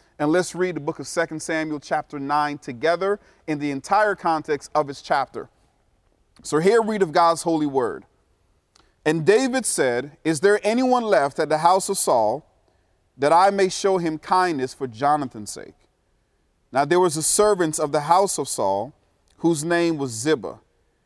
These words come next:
And they called him to David, and the king said to him, "Are you Ziba?" And he said, "I am your servant." And the king said, "Is there anyone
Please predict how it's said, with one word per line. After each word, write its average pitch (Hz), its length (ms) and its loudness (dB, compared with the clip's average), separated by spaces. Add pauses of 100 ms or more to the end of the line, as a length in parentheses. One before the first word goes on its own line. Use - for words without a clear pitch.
(240)
And 139 140 -2
they 165 140 2
called 233 360 4
him 196 180 -2
to 156 120 -6
David, 123 560 -2 (960)
and 151 140 -2
the 156 80 -2
king 233 320 0
said 160 300 0
to 131 100 -6
him, 120 380 -8 (320)
"Are 196 260 4
you 196 280 -4
Ziba?" 123 440 -4 (800)
And 147 140 -4
he 208 180 -4
said, 127 460 -6 (360)
"I 185 260 6
am 113 580 -2 (100)
your 131 260 0
servant." 120 600 -6 (640)
And 143 100 -2
the 151 60 0
king 196 300 0
said, 170 400 4
"Is 165 160 0
there 208 180 4
anyone 214 760 0